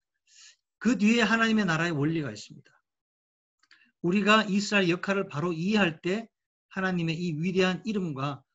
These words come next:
우리를 부르신 주님의 완전성을 찾게 될 것입니다. 그래서 이 이스라엘 풀게 되면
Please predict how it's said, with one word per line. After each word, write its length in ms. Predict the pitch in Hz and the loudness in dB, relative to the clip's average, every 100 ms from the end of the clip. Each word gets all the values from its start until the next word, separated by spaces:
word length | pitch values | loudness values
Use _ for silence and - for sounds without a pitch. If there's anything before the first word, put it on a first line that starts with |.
| _ - | _ -8
우리를 300 | 151 175 175 | -4 0 0
부르신 640 | 147 147 143 185 202 202 185 | 0 -4 -2 -2 -2 -4 -10
주님의 600 | - 175 170 170 190 196 - | -6 -4 -2 -2 -2 -6 -10
완전성을 680 | 131 143 156 147 147 185 208 _ _ | -4 -2 -2 -2 -4 -4 -8 _ _
찾게 520 | - 196 196 185 190 - | -8 -6 -4 -4 -6 -10
될 140 | 135 | -10
것입니다. 420 | 139 - 143 135 _ _ _ _ _ _ _ _ | -8 -12 -16 -20 _ _ _ _ _ _ _ _
그래서 260 | - 156 170 | -10 -6 -4
이 160 | 180 175 | -4 -4
이스라엘 540 | 175 190 - 196 185 | -2 -4 2 2 2
풀게 280 | - 220 214 | -2 -2 0
되면 460 | 190 156 170 226 | 0 0 0 0